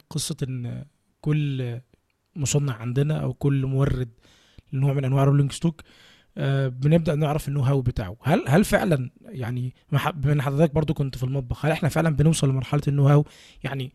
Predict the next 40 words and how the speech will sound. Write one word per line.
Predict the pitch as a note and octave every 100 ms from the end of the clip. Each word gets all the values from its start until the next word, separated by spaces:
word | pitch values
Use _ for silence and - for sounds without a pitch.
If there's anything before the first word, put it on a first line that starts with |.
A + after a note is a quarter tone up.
| _ _ _
آه، | - B2+ A#2
ف-، | - -
في | - C3+
بعض | C#3+ E3+ F3
الانظمه | E3 E3 C#3 C3+ E3
التانيه، | E3+ D#3+ E3+ E3+ D#3+ - _
وعلى | A#2+
سبيل | A#2+ D#3
الم-، | D3+ C#3+ B2+ -
المثال | C3 D3+
السيجنالينج، | D3 E3+ D3 D3 C#3
كنا | C#3+
بنتكلم | B2+ - D3
في | C#3+
الموضوع | C3 B2+ D3
ده |
مع، | C#3+ C3+ B2 -
انا | C3+
ومصطفى، | B2+ - C3+
مع | A#2+ C3
مهندس | C#3+ C#3+
يوسف | D3 C#3+
حلاوه، | A2+ D3+ E3+ E3+ - _ _ _ _ - -
آه، | D3 C#3+ C#3 C#3 C3+
في | - E3+
مرحله | F#3 - G3 F#3
ما | D3+ D#3 F#3
كده | F#3+ F3+ G3
ال-، | G3 - D3 C3+ C3
حتى | - E3+ -
المهندسين، | C#3 C3 C3+ - D3 C#3+
مش | D3
الفنيين، | - C3+ C#3+
المهندسين | C3+ - D3
المصريين | C#3+ - D3+
اللي |
بيشتغلوا | C3+ - C#3+ C3+
في |
شركات | D3 C3+ D3+
اجنبيه، | C#3+ C#3 C3+ E3